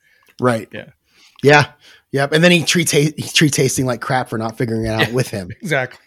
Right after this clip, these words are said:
Speaker 1: You know, especially in these short stories. Man, does he insult Hastings nonstop. He doesn't do it in the T V show as much. It's, it's funny.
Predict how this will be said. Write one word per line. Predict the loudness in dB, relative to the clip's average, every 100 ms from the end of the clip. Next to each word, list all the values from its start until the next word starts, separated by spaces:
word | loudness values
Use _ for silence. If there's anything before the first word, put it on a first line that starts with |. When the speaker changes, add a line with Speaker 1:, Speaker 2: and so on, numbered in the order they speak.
| -6
Speaker 1:
You | -4
know, | -4 -8 -14 -20 -10 -2
especially | 6 6 8 8
in |
these | 8 8
short | 8 6
stories. | 6 6 6 6
Man, | 6 6
does | 4
he | 2
insult | 2 4 4 4
Hastings | 2 0 0 0 0
nonstop. | 0 0 0 4
He | 6
doesn't | 6 8
do | 6
it |
in | 4
the |
T | 0 2
V | 2
show | 2 2
as | 0
much. | -2 -2 -6 -12 -20 -20 -20
It's, | -20 -10
it's | -8 -4
funny. | -2 -2